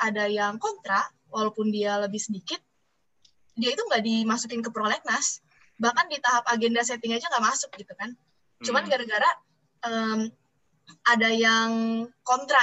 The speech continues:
Speaker 1: gitu. Nah,
Speaker 2: Iya.
Speaker 1: sedangkan kalau misal, eh, dan juga kalau misalnya R U U P K S, kita bisa lihat lah kalau di masyarakat sendiri emang, em, masih leb-, masih fifty fifty lah. Gue
Speaker 2: Ada
Speaker 1: ini
Speaker 2: penolakan.
Speaker 1: cuman, mm-mm, ada yang,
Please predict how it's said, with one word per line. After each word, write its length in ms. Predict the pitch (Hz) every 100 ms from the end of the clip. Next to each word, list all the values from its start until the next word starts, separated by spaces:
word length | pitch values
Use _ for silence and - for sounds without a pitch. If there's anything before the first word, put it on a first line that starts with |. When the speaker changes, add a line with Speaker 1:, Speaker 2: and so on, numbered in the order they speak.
| 240
Speaker 1:
gitu. 240 | 208 196 196 _ _ -
Nah, 100 | 233
Speaker 2:
Iya. 80 | 226
Speaker 1:
sedangkan 440 | 240 214 214 339 - _ _ -
kalau 240 | 247 240
misal, 460 | 233 233 - 247 226 - _ -
eh, 200 | 240 233
dan 180 | 233 233
juga 240 | 220 302 330
kalau 160 | 240
misalnya 240 | 226 214 208
R 20 |
U 100 | 202
U 60 |
P 80 | 202
K 160 | 202 302
S, 80 | -
kita 160 | 277
bisa 220 | 247 208 196
lihat 160 | 214
lah 140 | 254 208
kalau 160 | 190
di 220 | 190 190 190
masyarakat 400 | 196 202 190 190
sendiri 400 | 196 185 269 -
emang, 240 | 208 269 - _ _ _ _ 233
em, 560 | 220 214 214 214 220 226 _ _ _ _ _
masih 400 | 233 247 - 233
leb-, 200 | 220 - -
masih 720 | 240 247 262 247 240 240 240 247 - _ _ _ _
fifty 300 | 269 262 269
fifty 300 | 277 269 320
lah. 160 | 285 208 - _
Gue 160 | 220 285
Speaker 2:
Ada 80 | -
Speaker 1:
ini 80 | -
Speaker 2:
penolakan. 300 | - 113 226
Speaker 1:
cuman, 240 | - 220 98 - _ _ 320
mm-mm, 280 | 349 311 311 - _ _ _ _ - -
ada 220 | 247 247
yang, 200 | 240